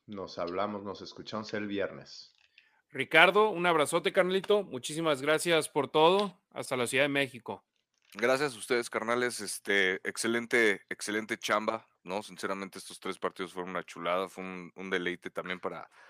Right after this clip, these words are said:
Speaker 3: para nosotros que estábamos del otro lado, de verdad se les agradece. Y, pues sí, nos escuchamos el viernes.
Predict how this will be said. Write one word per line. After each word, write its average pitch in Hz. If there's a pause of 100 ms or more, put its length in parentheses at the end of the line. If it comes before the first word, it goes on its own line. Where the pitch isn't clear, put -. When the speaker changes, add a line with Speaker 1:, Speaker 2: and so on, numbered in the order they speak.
(160)
Speaker 3:
para 90
nosotros 113
que -
estábamos 110
del 95
otro 101
lado, 104
de 104
verdad 90
se -
les 90
agradece. 90 (420)
Y, 92
pues 98
sí, 190
nos 220
escuchamos 139
el 117
viernes. 127